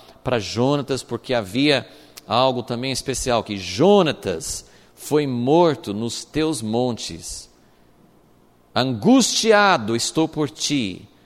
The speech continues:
meu irmão Jonatas. Quão querido me eras!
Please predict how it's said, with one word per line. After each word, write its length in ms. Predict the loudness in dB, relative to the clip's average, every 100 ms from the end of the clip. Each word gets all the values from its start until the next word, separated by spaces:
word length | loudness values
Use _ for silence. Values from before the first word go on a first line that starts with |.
| _ _
meu 380 | -4 2 2 2
irmão 680 | 0 0 2 2 -2 -8 -20 _
Jonatas. 1000 | -12 -4 0 0 -4 -10 -16 -14 -16 -18 _ _ _ _ 2
Quão 300 | 4 4 2
querido 580 | -2 0 0 0 -2
me 200 | -4 0
eras! 600 | 0 0 -4 -12 -16 -16